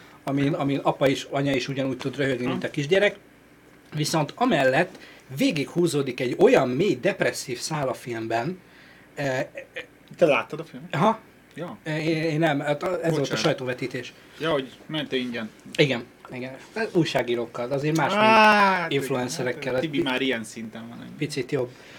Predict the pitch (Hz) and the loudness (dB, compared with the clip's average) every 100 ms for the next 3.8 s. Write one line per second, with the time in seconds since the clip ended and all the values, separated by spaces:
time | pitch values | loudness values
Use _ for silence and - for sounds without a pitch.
0 | - - - 160 156 151 156 175 - - | -20 -4 2 6 8 8 8 6 0 -18
1 | - - 135 494 494 - - - - 807 | -8 2 2 2 -6 -10 -14 -18 -18 -4
2 | - - - - - - - - - - | -4 -2 -10 -10 -14 -12 -14 -10 -10 -6
3 | - 190 165 156 156 156 156 156 | 4 8 10 10 8 6 6 8